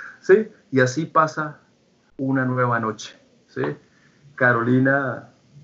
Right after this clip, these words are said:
eh, tiene que lidiar de esta manera con la gripe y entonces, eh, llama a su trabajo a primera hora para anunciar que, que se encuentra absolutamente indispuesta, ¿sí?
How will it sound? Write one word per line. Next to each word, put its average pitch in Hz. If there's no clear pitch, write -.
eh, 104
tiene 135
que 139
lidiar 127
de 120
esta 120
manera 110
con 107
la 101
gripe 113
y 107
entonces, 110
eh, 101
llama 123
a 131
su 123
trabajo 117
a -
primera 117
hora 107
para 113
anunciar 113
que, 117
que 123
se 110
encuentra 131
absolutamente 190
indispuesta, 202
¿sí? -